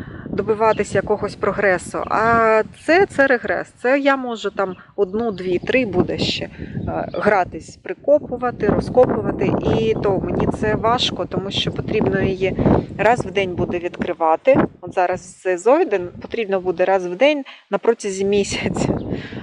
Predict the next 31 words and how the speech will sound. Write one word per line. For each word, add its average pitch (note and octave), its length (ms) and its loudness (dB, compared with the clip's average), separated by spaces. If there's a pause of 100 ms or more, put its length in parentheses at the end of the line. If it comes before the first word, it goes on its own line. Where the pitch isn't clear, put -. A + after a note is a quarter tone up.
(160)
От, F3+ 400 -2
я F#3+ 140 2
буду E3+ 240 -2
відкривати, F3+ 880 2
а F#3 180 4
через, G3 480 -4
е, F3+ 100 -2
там, E3 240 -4
три-чотири A#3 960 2
дні G3+ 180 0
я G3+ 120 0
буду G3 240 -4
відкопувати G3 720 -2
край G#3+ 380 2
один, A3+ 280 -2
щоб - 280 -6
відкрити F#3 460 -4
плівку, C4 640 0 (320)
щоб - 160 -14
там G3 160 -8 (100)
полити, A#3+ 500 -4
щоб - 180 -12
там, F3+ 320 -6
е, E3+ 280 -8 (260)
якийсь F3+ 380 -4
бур'ян A3 520 0
обрати. G#3 440 -2 (1300)
О, E3+ 180 -6
це B3 220 2
по, G#3 260 2
по, G#3 360 2